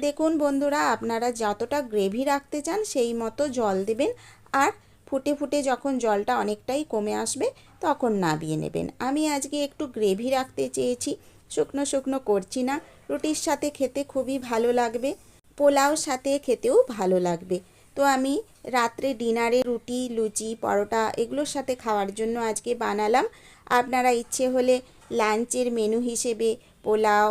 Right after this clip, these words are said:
ফ্রাইড রাইস, এমনকি ঝরঝরে ভাতের সাথেও এই রেসিপিটি খেতে খুবই ভালো লাগে। আপনারা সেই মতো খাবেন, আশা করি খুবই ভালো লাগবে। রান্নাটি তো কমপ্লিট হয়েছে। মৃদু আঁচে অনেকটা সময়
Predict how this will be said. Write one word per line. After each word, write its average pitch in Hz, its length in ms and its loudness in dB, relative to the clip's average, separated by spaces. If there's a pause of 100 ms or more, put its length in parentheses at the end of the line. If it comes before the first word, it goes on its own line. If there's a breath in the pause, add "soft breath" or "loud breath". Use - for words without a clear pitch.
(120)
ফ্রাইড 196 300 0 (120)
রাইস, 196 320 0 (360 soft breath)
এমনকি 339 420 -2 (120)
ঝরঝরে 277 540 0 (120)
ভাতের 214 420 -2
সাথেও 302 320 0 (440 loud breath)
এই 277 160 4
রেসিপিটি 220 480 -2 (260)
খেতে 214 260 -2 (160)
খুবই 427 260 4 (120)
ভালো 170 280 0
লাগে। 165 240 -2 (320 soft breath)
আপনারা 269 320 0 (120)
সেই 226 240 0
মতো 247 220 -2 (400)
খাবেন, 240 340 2 (380 soft breath)
আশা 208 220 -6
করি 262 140 -6 (100)
খুবই 247 260 0
ভালো 175 280 -2
লাগবে। 170 340 -4 (340 soft breath)
রান্নাটি 269 440 -2
তো 285 100 0 (140)
কমপ্লিট 233 460 -2
হয়েছে। 269 340 0 (380 soft breath)
মৃদু 277 300 0 (160)
আঁচে 262 240 0 (180)
অনেকটা 254 360 -2
সময় 247 360 -2